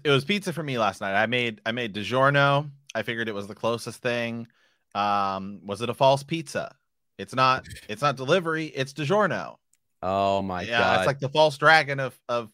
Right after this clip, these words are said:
Speaker 1: of food. So
Speaker 2: Dude.
Speaker 1: that's kinda where I was, where I was at.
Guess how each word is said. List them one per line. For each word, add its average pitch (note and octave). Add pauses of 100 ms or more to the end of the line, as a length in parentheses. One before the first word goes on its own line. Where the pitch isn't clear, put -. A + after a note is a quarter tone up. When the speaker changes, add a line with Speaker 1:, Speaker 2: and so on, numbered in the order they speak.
(120)
Speaker 1:
of A#2+
food. C3
So A2+
Speaker 2:
Dude. G#2
Speaker 1:
that's A#2
kinda A#2+
where A2+
I A2+
was, A2 (600)
where A#2
I A#2+
was A#2
at. B2+